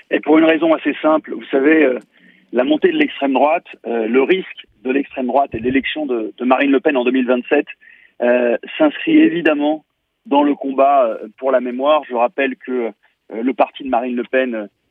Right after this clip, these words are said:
est, euh, a été fondé, euh, euh, par d'anciens collaborateurs, euh, admirateurs de Pétain et non de De Gaulle, euh, qu'ils sont, euh, aujourd'hui ceux qui incarnent politiquement cette voie-là.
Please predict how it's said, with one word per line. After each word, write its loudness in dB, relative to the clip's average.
est, 2
euh, -2
a -2
été -4
fondé, 2
euh, -4
euh, -8
par 2
d'anciens -2
collaborateurs, 2
euh, -2
admirateurs 0
de -2
Pétain 2
et 0
non 0
de -2
De 0
Gaulle, 2
euh, 2
qu'ils -6
sont, 2
euh, 0
aujourd'hui 2
ceux 4
qui 0
incarnent 0
politiquement -4
cette 0
voie-là. 0